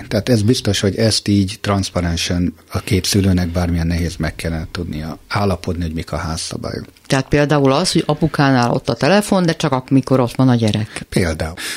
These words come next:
Speaker 1: A másik viszont anyukának kéne megvizsgálni, hogy miért fél ennyire attól, hogy egy tizennégy éves gyereknek a kezébe adja ezt az eszközt, hogy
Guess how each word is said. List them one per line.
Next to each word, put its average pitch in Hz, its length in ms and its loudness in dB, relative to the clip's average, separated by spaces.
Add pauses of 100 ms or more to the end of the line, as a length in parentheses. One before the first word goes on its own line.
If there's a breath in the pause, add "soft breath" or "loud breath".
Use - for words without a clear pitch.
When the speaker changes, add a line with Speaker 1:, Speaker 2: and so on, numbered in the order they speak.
(100)
Speaker 1:
A 131 60 0
másik 185 340 4
viszont 165 300 2
anyukának 101 520 4
kéne 101 220 4
megvizsgálni, 98 500 4
hogy 101 140 4
miért 170 320 4
fél 104 340 2
ennyire 92 480 2
attól, 101 400 0
hogy 104 200 2
egy 98 160 -4
tizennégy 92 440 2
éves 78 240 -2
gyereknek 85 480 -4
a - 40 -8
kezébe 82 500 -4
adja 69 240 -4
ezt - 200 -8
az 76 100 -6
eszközt, 104 480 0
hogy 95 160 0